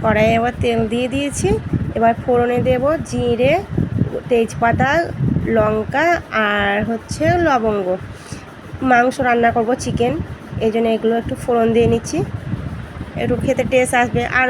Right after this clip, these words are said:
গরম মশলা নেই বন্ধুরা, গরম মশলা থাকলে একটু গরম মশলাও দিয়ে দেওয়া হয়, আরও ভালো লাগে ফ্লেভারটা। আর এই যে মাংস দিয়ে দিলাম, আমি আলু দিয়ে রান্না করব মাংসটা অল্প করে, শুধু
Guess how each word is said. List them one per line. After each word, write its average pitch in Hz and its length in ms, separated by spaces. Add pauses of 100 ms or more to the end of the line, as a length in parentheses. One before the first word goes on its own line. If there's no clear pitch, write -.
গরম 240 220
মশলা 254 280
নেই 240 180
বন্ধুরা, 254 300
গরম 214 260
মশলা 220 300
থাকলে 233 180
একটু 254 140
গরম 220 240
মশলাও 240 360
দিয়ে 240 160
দেওয়া 233 180
হয়, 302 160 (560)
আরও 262 140 (100)
ভালো 240 180
লাগে 233 320
ফ্লেভারটা। 233 460 (640)
আর 214 100 (100)
এই 220 60
যে 226 100 (300)
মাংস 220 240 (180)
দিয়ে 226 140 (160)
দিলাম, 247 200 (880)
আমি 240 120 (140)
আলু 233 200
দিয়ে 262 140
রান্না 247 300
করব 262 120 (120)
মাংসটা 247 400 (320)
অল্প 247 160 (100)
করে, 254 120 (140)
শুধু 247 200